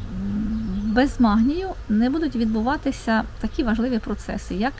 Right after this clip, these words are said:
мітоз, отой поділ клітин, як, ем, синтез вітаміну С, як, е, синтез ефірних олій,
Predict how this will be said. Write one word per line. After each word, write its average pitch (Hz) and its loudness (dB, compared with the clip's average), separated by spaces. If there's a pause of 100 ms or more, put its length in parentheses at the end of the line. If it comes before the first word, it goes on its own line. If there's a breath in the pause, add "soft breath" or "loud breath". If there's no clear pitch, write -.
мітоз, 196 -2
отой 196 -6 (100)
поділ 175 -2
клітин, 185 -4 (760 loud breath)
як, 220 0 (240)
ем, 202 -4 (160)
синтез 277 0
вітаміну 233 2
С, - -6 (680 loud breath)
як, 214 0
е, 190 -4 (120)
синтез 269 0
ефірних 233 2
олій, 214 2